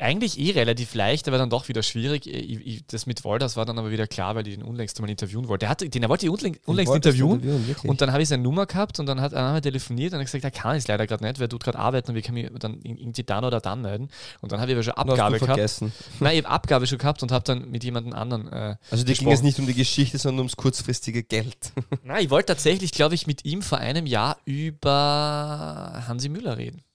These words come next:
Speaker 2: Ah, okay.
Speaker 1: Ja, weil der war nämlich ganz ein junger Spieler, als Hansi Müller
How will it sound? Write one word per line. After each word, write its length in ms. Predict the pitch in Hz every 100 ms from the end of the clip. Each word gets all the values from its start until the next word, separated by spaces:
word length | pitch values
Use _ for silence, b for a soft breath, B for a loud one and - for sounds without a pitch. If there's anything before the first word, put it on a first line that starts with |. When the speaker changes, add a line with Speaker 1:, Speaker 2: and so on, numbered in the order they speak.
| _ _
Speaker 2:
Ah, 140 | 131
okay. 260 | 123 - 127 127 -
Speaker 1:
Ja, 160 | 147
weil 80 | 110
der 100 | 107 110
war 80 |
nämlich 200 | 135 143
ganz 280 | 123 110 131
ein 40 | 139
junger 280 | 123 156
Spieler, 440 | 143 - 123 165 151
als 200 | 120 -
Hansi 240 | 110 131
Müller 340 | 131 113 135